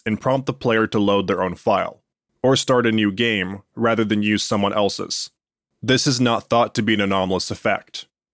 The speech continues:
Rather, the game's pattern recognition capabilities are such that even small differences in playstyle will be interpreted as a player attempting to use a different saved game.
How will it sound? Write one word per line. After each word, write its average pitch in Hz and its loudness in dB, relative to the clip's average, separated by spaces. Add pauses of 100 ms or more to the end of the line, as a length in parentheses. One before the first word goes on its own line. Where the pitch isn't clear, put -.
(120)
Rather, 120 2
the 113 0
game's 113 0
pattern 110 0
recognition 104 -2
capabilities 113 0
are 107 -2
such - -2
that 107 0
even 127 0
small 120 0
differences 107 -2
in 95 -4
playstyle 127 0
will 113 0
be 107 0
interpreted 107 -2
as 98 -2
a 90 -4
player 123 0
attempting 107 -4
to 101 -4
use 104 0
a 104 -6
different 110 -2
saved 95 -4
game. 95 -4